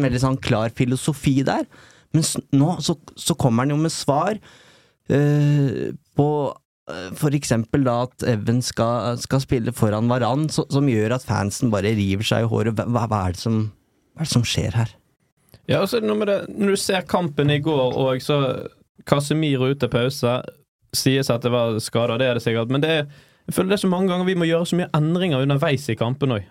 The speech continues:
Speaker 2: så han bommer så mye på de tingene der. Og i, i går så skulle vi ja-, eh, jage scoring, vi må opp i banen, og så er det liksom inn med to spillere som har sin forse defensivt.
Speaker 1: Mm.
Speaker 2: Amrabat og Wan-Bissaka. Og det jeg mener jeg må være helt legitimt å stille spørsmålstegn med.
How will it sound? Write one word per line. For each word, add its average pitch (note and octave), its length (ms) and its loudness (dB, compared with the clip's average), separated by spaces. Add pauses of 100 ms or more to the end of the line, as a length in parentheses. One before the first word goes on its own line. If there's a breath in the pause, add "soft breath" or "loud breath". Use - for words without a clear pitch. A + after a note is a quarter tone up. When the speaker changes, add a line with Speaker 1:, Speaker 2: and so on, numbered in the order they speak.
Speaker 2:
så D#3 120 0
han D3+ 80 2
bommer E3+ 440 2
så D3 120 0
mye C#3+ 200 2
på D3 160 0 (120)
de E3 100 2 (100)
tingene A#2+ 440 0
der. A#2 200 -2 (520 soft breath)
Og E3 200 4 (360)
i, D#3+ 100 4 (240)
i D#3 180 0
går D3+ 200 2
så D3 120 -2
skulle C#3+ 220 0
vi C#3 80 4
ja-, C3 180 2
eh, B2 600 0
jage B2+ 360 2
scoring, C3 480 0
vi C3 120 2
må C#3+ 200 4
opp - 240 -2
i A#2 80 0
banen, A#2+ 320 2 (560 soft breath)
og C#3+ 160 2
så D#3 140 2
er C#3+ 80 0
det C#3+ 80 4
liksom C3+ 320 0 (800)
inn D3 160 4
med B2+ 120 0
to C3+ 140 2
spillere B2+ 340 0
som B2 160 2
har A#2+ 80 2
sin A#2 220 -2
forse A#2 260 -2
defensivt. - 680 -4
Speaker 1:
Mm. A2+ 420 4
Speaker 2:
Amrabat A2+ 480 2
og G2 160 -2
Wan-Bissaka. G#2+ 480 0
Og B2+ 80 0
det F3+ 80 0
jeg D3+ 100 2
mener F3 280 0
jeg E3+ 200 -6
må E3+ 200 2
være C3 200 0
helt D#3+ 240 -2
legitimt B2 440 0
å A2 40 2
stille A#2 220 0
spørsmålstegn A2 580 -2
med. G#2 160 -2